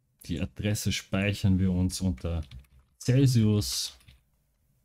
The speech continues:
Und den Authentificator Code müssen wir noch eingeben von F T X natürlich.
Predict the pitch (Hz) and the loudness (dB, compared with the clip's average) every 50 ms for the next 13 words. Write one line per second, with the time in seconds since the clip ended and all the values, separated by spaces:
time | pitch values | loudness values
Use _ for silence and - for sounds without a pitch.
0 | _ _ _ _ - - _ _ _ _ _ _ _ _ _ _ _ _ _ _ | _ _ _ _ -20 -20 _ _ _ _ _ _ _ _ _ _ _ _ _ _
1 | _ _ _ _ - 98 98 98 95 - - - 95 92 92 - - - 92 90 | _ _ _ _ 0 2 4 4 2 2 0 2 2 2 2 0 -2 -4 -4 -4
2 | - - 92 95 92 104 92 - - - - - - - - 104 110 127 127 127 | -4 -2 -2 0 0 0 -4 -6 -4 -4 -4 -4 -4 -4 -2 0 0 0 2 0
3 | 113 - - - 104 95 92 92 - 98 98 87 - - 101 95 92 92 87 85 | 0 -2 0 0 0 0 0 2 2 2 2 2 2 2 4 4 4 4 2 -2
4 | - - 95 92 101 101 101 113 107 104 101 104 98 - - - - 95 92 87 | -4 -4 -2 0 0 0 2 2 2 2 2 2 0 -2 -4 -2 0 0 0 0
5 | 123 - 95 95 - - - - 87 - - 98 - 135 - - - 120 117 - | 0 -2 -4 -4 -4 -6 -8 -8 -8 -6 -4 -4 -4 -4 -4 -2 0 0 0 2
6 | - 107 101 101 101 98 - - | 0 0 2 2 2 0 -2 -4